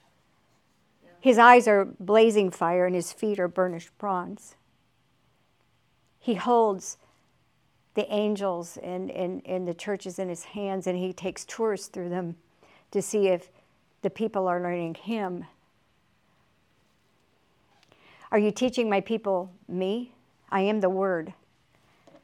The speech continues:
Are they learning about your tradition and they're dying on the vine?" God does inspections. Psalm seventy-eight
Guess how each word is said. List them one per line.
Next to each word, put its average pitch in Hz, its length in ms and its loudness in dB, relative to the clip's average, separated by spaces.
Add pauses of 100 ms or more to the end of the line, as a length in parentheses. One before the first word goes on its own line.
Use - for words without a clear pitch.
(300)
Are 190 120 -2
they 185 160 2
learning 185 320 0
about 170 220 2
your 165 120 -6
tradition 180 640 -6
and 175 120 -6
they're 165 100 -6
dying 160 380 -6
on 180 80 -10
the 180 80 -8
vine?" 180 460 -8 (3000)
God 196 320 6
does 185 260 2
inspections. 185 920 -10 (3000)
Psalm 240 260 2
seventy-eight 208 880 2